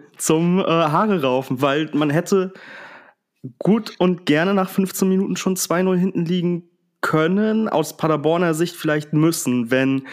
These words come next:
Schonlau nach gefühlt viereinhalb Sekunden das Ding nicht so, äh, klärt und, äh, David da zu einer Grätsche ansetzt, wo man weiß, wenn er nicht den Ball trifft, dann geht er halt nach, mit glatt rot direkt runter.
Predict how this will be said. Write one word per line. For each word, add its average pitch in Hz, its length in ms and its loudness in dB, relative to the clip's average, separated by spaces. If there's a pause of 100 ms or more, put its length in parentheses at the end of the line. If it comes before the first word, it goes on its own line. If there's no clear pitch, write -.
(240)
Schonlau 175 580 0
nach 160 320 -2
gefühlt 165 520 -2
viereinhalb 160 520 0
Sekunden 165 500 -2
das 151 180 -2
Ding 170 200 2
nicht 165 160 0
so, 165 380 0
äh, 156 200 0
klärt 160 580 -4 (440)
und, 143 420 0
äh, 139 240 0
David 151 680 -2
da 143 340 0
zu - 160 -4
einer 143 180 2
Grätsche 156 400 0
ansetzt, 147 760 -2
wo 139 220 0
man 143 220 0
weiß, 143 400 -2 (420)
wenn 139 140 0
er 147 180 0
nicht 175 320 0
den 190 160 0
Ball 180 280 0
trifft, - 480 -6
dann 147 320 0
geht 156 260 -2
er 147 100 0
halt 151 240 0
nach, 151 260 -4
mit 147 180 -2
glatt 147 260 -2
rot 147 380 -2
direkt 139 360 -2
runter. 107 380 -6